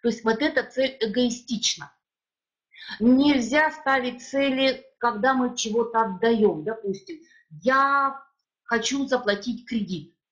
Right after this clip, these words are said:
Там, я плачу кредит, да? Я плачу кредит. Я отдаю. Нет,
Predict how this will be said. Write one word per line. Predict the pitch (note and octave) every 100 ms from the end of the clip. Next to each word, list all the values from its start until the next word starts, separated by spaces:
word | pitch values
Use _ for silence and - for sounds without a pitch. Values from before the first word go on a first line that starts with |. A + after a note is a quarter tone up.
| _ _
Там, | E3 E3
я | A#3+
плачу | B3 B3 B3 B3+
кредит, | - D3+ D3 D3 - _
да? | G3+ D#4+ - _ _ _ _ _ _ _ _ _ _
Я | G#3 A3+
плачу | B3+ B3+ C4+
кредит. | - A3 D3+ D#3 - _ _ _ _ _ _
Я | G3 B3 A#3
отдаю. | G#3 F#3 B3 A3+ G#3 D3+ -
Нет, | G3 A#3 C#4+ D#4+